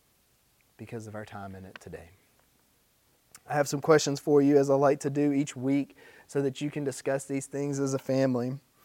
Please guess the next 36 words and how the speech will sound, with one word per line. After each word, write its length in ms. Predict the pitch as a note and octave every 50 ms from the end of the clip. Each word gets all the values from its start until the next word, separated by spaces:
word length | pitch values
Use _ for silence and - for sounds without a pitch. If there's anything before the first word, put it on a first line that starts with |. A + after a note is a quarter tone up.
| - - - - - - - -
My 140 | - C#3 D#3+
first 280 | - F3 F3+ F#3 - -
question 300 | - F3+ E3+ - F3+ E3+
is, 100 | E3 D3
what 180 | D3+ F3 F#3+
are 60 | G3+
some 180 | F#3 - F#3 F3
things 340 | - E3+ E3+ E3+ F3 E3 D3+
that 120 | D3+ D3
are 100 | D3 C#3
essential 460 | C3+ C3+ C3+ - - E3 D#3+ - D#3 C#3
to 140 | - - C3+
your 240 | C3+ C#3 D3 E3+
daily 380 | F3 D3+ B2+ A#2+ B2 C3 B2+ B2
life? 500 | A#2+ A2+ G#2+ G2 G2+ G#2+ - - - - _ _ _ _ _ _ _ _ _ _ _ _ _ _ -
And 140 | B2 B2 C#3
as 140 | C3+ C3+
you 80 | C#3 C3+
think 180 | - E3+ F3 E3
about 240 | D#3+ D#3 D3 C#3
that, 180 | - C#3 C3 G#2+
what 200 | C3 C#3+ D#3+ F3
are 40 | F3
some 200 | - - E3+ D#3+
things 220 | E3 D#3+ D3+ D3
that 100 | C#3+ C3
are 100 | C3+ C3
essential 380 | C3 B2+ - C#3 D3 - C#3 C#3
to 160 | - - B2+
your 160 | A#2+ B2+ A#2
spiritual 840 | - - - _ - - F3+ F#3+ F3 D#3 - - A#2+ G#2 G2 F#2 A2+ _ -
walk 520 | C3+ C3 C#3 D3 B2 - - - - - - -
as 160 | - G#2 A#2+ -
well? 420 | A2 C#3 D3 C3 G#2 F2+ A#2+ B2+ _ _ _ _ _ _ _ _ _ - _ _ _ _ _ _ _ _ _ _
Number 200 | - D3 D#3+ E3
two, 600 | D#3 - - - - G#3+ G#3 F#3+ E3 C3+ A#2+ A2